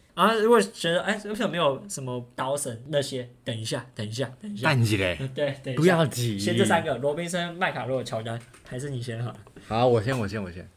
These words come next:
Speaker 2: 我觉得我的先发会是，啊，我的先发会是麦卡洛，然后我的板凳，哇，我的板凳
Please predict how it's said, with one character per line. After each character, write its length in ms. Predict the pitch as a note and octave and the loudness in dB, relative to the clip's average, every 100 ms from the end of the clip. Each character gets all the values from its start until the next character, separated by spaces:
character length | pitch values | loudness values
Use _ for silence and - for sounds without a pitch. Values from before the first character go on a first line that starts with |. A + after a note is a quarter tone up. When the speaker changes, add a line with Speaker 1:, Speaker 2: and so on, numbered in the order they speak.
| _ | _
Speaker 2:
我 160 | A#2 C3 | -6 -2
觉 140 | B2+ | 2
得 100 | D#3+ | 4
我 120 | D#3+ A#2+ | 6 6
的 140 | A2+ | 4
先 280 | - C3+ B2+ | 4 2 6
发 280 | B2+ A#2 A#2 | 10 10 8
会 180 | A#2+ | 2
是， 880 | G#2 - A2+ G#2 G2+ F#2+ F#2 F2 F#2 | 0 -4 -2 0 0 -2 -4 -6 -8
啊， 160 | - - - - _ _ _ _ _ _ _ _ _ _ _ | -10 -12 -16 -18 _ _ _ _ _ _ _ _ _ _ _
我 180 | - A2 | -2 2
的 100 | A2+ | 4
先 200 | A2 C#3+ | 4 6
发 120 | C3+ C3 | 10 8
会 60 | |
是 100 | B2+ | 8
麦 180 | A#2+ G2 | 2 0
卡 180 | - - | -2 -10
洛， 180 | G#2 - _ _ _ _ _ | -10 -10 _ _ _ _ _
然 120 | G2 G2+ | -2 0
后 60 | |
我 140 | A2 F#2+ | 2 2
的 140 | G2+ | -2
板 380 | - G#2 F2 D#2+ - | 6 6 6 -2 -2
凳， 460 | - C3 F#2+ G#2+ G#2+ _ _ - - | 4 6 4 -4 -16 _ _ -20 -12
哇， 200 | F#2 F2+ - - - - - _ _ _ _ _ - - _ | -8 -8 -10 -16 -18 -20 -20 _ _ _ _ _ -20 -20 _
我 140 | A2+ | -2
的 100 | F#2+ | -2
板 320 | F2+ G#2 F#2 F2+ | 2 2 2 0
凳 600 | B2+ A#2 A2 G2+ F#2+ F#2+ | 4 4 4 0 -2 -8